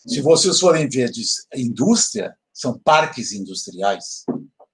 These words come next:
Então, o porte das coisas, por uma questão de economia de aglomeração ou por uma questão de preservação do seu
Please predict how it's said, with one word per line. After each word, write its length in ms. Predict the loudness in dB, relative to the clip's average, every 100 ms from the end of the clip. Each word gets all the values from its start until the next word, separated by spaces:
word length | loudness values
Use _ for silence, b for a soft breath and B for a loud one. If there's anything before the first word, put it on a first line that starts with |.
| _ -20 -20 _ _ _ _ _ _ _ b b
Então, 400 | -10 4 4 4 -2
o 200 | -2 -2
porte 640 | 4 8 8 4 -4 -12
das 280 | -12 -14 -14
coisas, 720 | -10 -8 -8 -10 _ -20 -20 _ _ _ _
por 100 | -10
uma 160 | -6 -4
questão 440 | -6 -6 -6 -8
de 160 | -6 -6
economia 640 | -4 -2 -2 -4 -2 -2
de 120 | 2
aglomeração 1000 | 0 0 -2 -2 -2 -4 -2 -4 -4 -8 _ _ _ _ _
ou 400 | 4 6 4 -2 _ _ _ _ _ _
por 140 | -8
uma 220 | 0 0
questão 580 | 2 -4 -4 0 0 0
de 340 | -6 -6 -8 -10 _ _ _ _ _ _ _ _ _ _ _ _ _ _ _ _ _ _ _ _ _ _ _
preservação 1040 | 4 6 8 6 4 6 4 4 2 2 2
do 120 | -2
seu 380 | -6 -6 -4